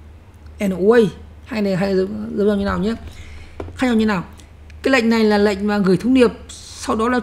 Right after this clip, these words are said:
chuyển ngay sang lệnh tiếp theo và không còn chờ xem kết quả như nào. Lệnh này là lệnh là gửi thông điệp và chờ khi mà thiện xong thì mới quay lại. Nhưng mà chúng ta dùng lệnh này hay hơn nhé. Đợi khi xóa xong rồi thì giáo viên mới quay lại. Đấy,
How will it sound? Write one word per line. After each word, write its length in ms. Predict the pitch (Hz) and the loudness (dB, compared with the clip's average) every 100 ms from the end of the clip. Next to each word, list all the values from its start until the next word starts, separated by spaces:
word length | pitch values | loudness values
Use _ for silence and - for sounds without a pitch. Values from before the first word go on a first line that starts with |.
| - | 6
chuyển 220 | 233 175 | 6 6
ngay 120 | 233 | 2
sang 100 | 247 | 0
lệnh 120 | 202 | -4
tiếp 60 | 233 | -4
theo 220 | 247 226 208 - - - - - - | -2 -2 -4 -10 -20 -20 -20 -20 -6
và 160 | 208 | 0
không 220 | 196 254 254 | 0 2 4
còn 100 | 226 | 4
chờ 280 | - 214 190 | 4 6 6
xem 160 | - 208 | 2 -4
kết 100 | 254 | -2
quả 160 | 208 | -2
như 140 | 160 196 | -2 0
nào. 220 | 208 175 - - - - | -2 -2 -8 -18 -20 -10
Lệnh 180 | 220 233 | -4 0
này 260 | 240 208 - - - | 2 2 -2 -12 -16
là 160 | - 208 | -6 0
lệnh 260 | 214 208 208 | 2 2 0
là 160 | 202 208 - - | 0 -2 -4 -6
gửi 240 | 262 196 175 | 2 4 4
thông 160 | 233 269 | 4 4
điệp 140 | 240 | 4
và 300 | 185 180 196 | 2 0 -2
chờ 320 | 190 226 220 | 0 2 4
khi 220 | 208 240 226 | 4 2 2
mà 120 | 214 | 0
thiện 180 | 214 220 | 0 -2
xong 400 | 214 269 269 226 - | 0 2 2 0 -2
thì 100 | 214 | -6
mới 120 | 196 202 | -6 -4
quay 140 | 202 | -4
lại. 160 | 196 - - - - - - | -4 -10 -18 -20 -20 -20 -12
Nhưng 80 | 220 | -8
mà 40 | 196 | -4
chúng 100 | 208 | -2
ta 80 | |
dùng 100 | 202 | -2
lệnh 160 | 190 180 | -4 -2
này 80 | 170 | -2
hay 120 | 208 | 0
hơn 180 | 208 208 | 2 2
nhé. 80 | 226 - - - - - | 0 -6 -18 -18 -14 0
Đợi 180 | 240 214 | 0 2
khi 160 | 240 | 0
xóa 220 | 220 220 | 2 0
xong 320 | 247 262 277 262 | 0 2 4 6
rồi 340 | 247 220 180 | 6 6 4
thì 140 | 175 180 | 0 -4
giáo 140 | 185 | -4
viên 220 | 196 208 | 0 0
mới 80 | 202 | 0
quay 160 | 208 202 | -2 -2
lại. 260 | 185 - - - - - | -2 -6 -12 -18 -20 -14
Đấy, 340 | 170 170 196 | -8 -6 -6